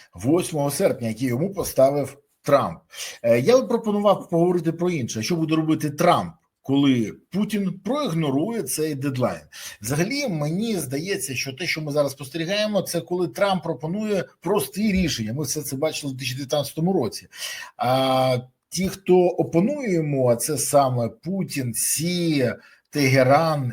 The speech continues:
і Пхеньян, вони намагаються запропонувати інше. Гру вдовгу, щоб Трамп втомився і відмовився від взагалі, м,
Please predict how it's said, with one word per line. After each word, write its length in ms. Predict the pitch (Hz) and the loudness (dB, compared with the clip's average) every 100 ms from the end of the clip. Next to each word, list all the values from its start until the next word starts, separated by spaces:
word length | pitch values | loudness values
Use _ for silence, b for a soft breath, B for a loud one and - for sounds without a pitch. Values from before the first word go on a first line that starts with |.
| - | -6
і 300 | 127 139 135 - | -4 -2 -4 -4
Пхеньян, 560 | 151 147 196 214 196 B B 110 | -4 -2 0 0 -4 B B -6
вони 640 | 117 156 156 214 285 277 | -2 0 0 -2 -4 -2
намагаються 680 | 196 160 147 185 196 - 165 | -2 -2 2 2 2 -2 -4
запропонувати 1120 | 165 147 131 147 147 170 175 - 165 156 123 _ _ _ | -4 -4 -6 -4 0 2 2 0 -2 -2 -6 _ _ _
інше. 500 | 180 135 120 - 82 - _ _ | -4 -2 -4 -6 -12 -18 _ _
Гру 320 | 98 151 185 | -4 0 2
вдовгу, 720 | 143 143 254 285 220 233 202 B B | 2 0 0 2 2 2 0 B B
щоб 480 | - 202 175 180 - | -4 -2 0 -2 2
Трамп 280 | 175 131 123 | 4 4 0
втомився 800 | - 233 262 254 170 196 170 147 | 0 0 0 -2 0 4 6 6
і 600 | - 214 262 254 220 127 | 2 -8 -6 -4 -2 -2
відмовився 1160 | 117 170 139 147 160 175 175 120 101 - 113 110 | 0 0 0 2 4 4 2 -2 -4 -6 -6 -4
від 300 | 131 240 214 | -4 -4 -6
взагалі, 640 | 143 147 131 151 220 | -2 0 0 0 -2
м, 80 | 190 | -4